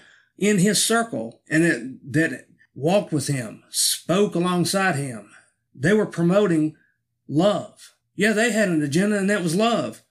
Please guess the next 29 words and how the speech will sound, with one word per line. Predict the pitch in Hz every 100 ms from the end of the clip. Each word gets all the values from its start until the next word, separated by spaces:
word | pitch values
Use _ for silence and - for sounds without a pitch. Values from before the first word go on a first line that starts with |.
| _
It | 190 190
was | 147
equality. | - 175 226 240 185 190 -
That's | 165 208
a | 226
part | 190 220
of | 220 208
love. | 247 240 131 - _ _ _ -
And | 143 139
love | 170 240 214 180 165 - _ _ - 117
does | 170 233 247 165
uphold | 170 - 165 151 156
equality. | - 131 180 202 185 127 113 -
Equality | 143 160 185 185 180
among, | 180 185 190 190 170 _ _
between | 170 - 202 196 196
men | 208 202
and | 196
women. | 214 220 127 110 _ _ -
Equality | - 170 190 185 196 196 165 -
between | 160 - 208 208 202 170 _ -
different | 196 196 170
races. | 202 214 - 120 - - -
Equality | - 156 180 170 190
between | 175 170 196 202 202 170 _
the | 214
nations. | 208 220 226 - 135 107 -
Equality, | 131 - 139 143 156 185
but | 175 170